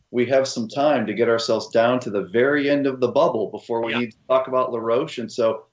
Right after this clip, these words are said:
Speaker 1: they either need to erase that ten-point deficit,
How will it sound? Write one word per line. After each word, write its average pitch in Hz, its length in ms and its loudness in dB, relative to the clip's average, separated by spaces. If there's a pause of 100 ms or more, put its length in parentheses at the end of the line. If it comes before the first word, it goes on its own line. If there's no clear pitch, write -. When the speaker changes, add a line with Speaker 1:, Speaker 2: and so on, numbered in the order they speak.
(160)
Speaker 1:
they 135 200 4
either 147 400 0
need 127 260 -2
to 117 400 0 (220)
erase 123 420 2
that - 220 2
ten-point 120 500 -2
deficit, 123 540 0